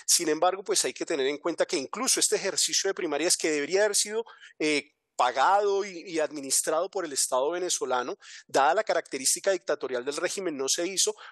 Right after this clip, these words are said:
pero digamos que se logró una gran victoria por los actores de la oposición porque lograron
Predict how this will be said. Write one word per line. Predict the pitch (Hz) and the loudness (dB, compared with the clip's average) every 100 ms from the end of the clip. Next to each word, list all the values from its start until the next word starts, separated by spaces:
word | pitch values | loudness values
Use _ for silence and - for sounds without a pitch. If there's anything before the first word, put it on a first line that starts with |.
| _ | _
pero | - 185 208 233 _ _ _ _ _ | 0 2 2 0 _ _ _ _ _
digamos | - 151 147 175 | -6 2 2 2
que | - 190 | 2 2
se | 160 | 2
logró | 147 135 156 | -2 -2 0
una | 185 190 | 2 2
gran | 180 180 | 0 0
victoria | 175 - 180 185 | -6 -4 0 0
por | 180 156 | 0 -4
los | 139 - | 0 -2
actores | - 156 165 | 0 -2 0
de | 180 | 2
la | 185 | 2
oposición | 185 196 220 - 196 | 2 -2 0 0 -2
porque | 202 185 151 | -4 -4 0
lograron | 139 131 147 165 180 202 | 0 0 4 4 2 -4